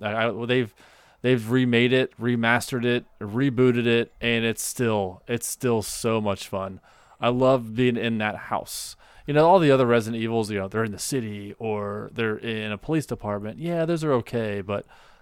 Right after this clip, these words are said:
that, the mansion is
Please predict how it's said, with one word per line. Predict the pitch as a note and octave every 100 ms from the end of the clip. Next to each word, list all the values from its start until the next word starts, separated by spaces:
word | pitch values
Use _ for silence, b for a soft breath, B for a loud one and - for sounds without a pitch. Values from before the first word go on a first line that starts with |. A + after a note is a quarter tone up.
| b
that, | G#2+ C3+ C#3 C#3+ -
the | C3
mansion | C3+ B2+ A#2+ - G#2 G2 G2 b b b -
is | A2+ A2 G#2+ G2+ F#2+ -